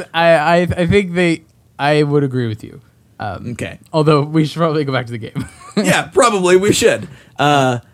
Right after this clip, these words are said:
Speaker 2: I, so before we're, uh, we, like, move on too far from, like, talking about the sort of sense of wonder and the space, I want to talk about something that people, uh, say a lot, or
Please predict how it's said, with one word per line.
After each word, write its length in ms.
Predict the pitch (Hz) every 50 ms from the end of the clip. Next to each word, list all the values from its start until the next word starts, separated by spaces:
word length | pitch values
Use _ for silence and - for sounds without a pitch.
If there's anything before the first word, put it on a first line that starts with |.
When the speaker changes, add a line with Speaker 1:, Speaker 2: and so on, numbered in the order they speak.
| _ _ _ _ _ _ -
Speaker 2:
I, 260 | 156 165 170 147 - 175
so 520 | - 190 190 185 175 160 143 139 139 147
before 400 | 156 147 170 156 - 190 202 202
we're, 200 | 202 196 170 147 143 127
uh, 380 | 147 135 127 120 113 98 82 - - -
we, 160 | 127 131 127
like, 220 | 127 123 120 120 113
move 240 | 127 135 131 123
on 260 | 131 127 120 113 113 104
too 180 | - - 135
far 220 | 123 117 113 113 110
from, 180 | - 117 113
like, 240 | 113 107 107 104 -
talking 320 | - - 151 120 - 123
about 200 | 117 113 113 110
the 80 | 110 113
sort 160 | - 120 110
of 60 | 110 -
sense 260 | - 120 113 - -
of 100 | 117 107
wonder 240 | 110 113 113 117 117
and 120 | 113 113
the 60 | 113
space, 500 | 110 - - 113 110 117 123 127 - - - - - - _ -
I 60 | 117
want 120 | 127 127 127
to 40 |
talk 240 | 117 - 127 127 123
about 460 | 131 113 123 120 120 117 110 - - - _ _ -
something 400 | - - 135 127 - 139 135 127
that 180 | 123 117 -
people, 640 | - - 127 - - 120 120 117 113 113 110 101 - -
uh, 260 | 107 110 107 92 82 -
say 260 | - - - 127 123
a 80 | 123 123
lot, 180 | 120 120 113 -
or 100 | 127